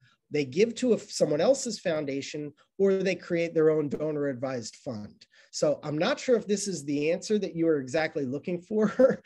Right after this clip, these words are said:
<laughs> but I, I, I, you asked, "How does it factor in?" Uh, that's, that's, that's, that's my factor, uh, or that's my answer. Uh, I hope that was helpful. It looks like there's more questions, in fact,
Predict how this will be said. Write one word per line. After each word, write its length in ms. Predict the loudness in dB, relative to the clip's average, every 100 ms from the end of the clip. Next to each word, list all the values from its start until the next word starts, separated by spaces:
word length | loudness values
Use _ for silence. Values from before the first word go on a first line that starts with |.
| -16
<laughs> 180 | -20 4
but 140 | 6 8
I, 480 | 8 8 6 4 -2
I, 220 | -8 -8 -10
I, 320 | -4 -2 -2 -6
you 280 | -2 2
asked, 220 | 4 2 0
"How 180 | -2
does 200 | 0 -2
it 120 | -4 -6
factor 520 | -2 -2 -2 0 2
in?" 320 | 2 0 -4 -6
Uh, 340 | -4 -2 -4 -8
that's, 440 | -6 -6 -4 -10 -14
that's, 600 | -12 -8 -8 -8 -12 -12 -18 _ -12
that's, 240 | -12 -10 -14 -14 _
that's 240 | -12 -8 -6
my 380 | -4 -4 -6 -14 _ _ _
factor, 480 | -8 -8 -12 -16 -18 _ _ _ _
uh, 140 | -12 -2
or 120 | 0
that's 240 | 0 -2 -4
my 120 | -4
answer. 520 | -4 -6 -8 -14 -16 _
Uh, 140 | -14 -14 -12
I 40 |
hope 260 | -4 -4 -4
that 160 | -8
was 160 | -10 -12
helpful. 480 | -12 -12 -16 -16 -18 _ _ -20 _ -8
It 100 | 0
looks 220 | 0 2
like 160 | 2 2
there's 240 | 0 -2
more 240 | -2 -2 -2
questions, 720 | -2 0 0 -2 -6 -6 -6
in 240 | -8 -8
fact, 520 | -6 -4 -2 -2 -8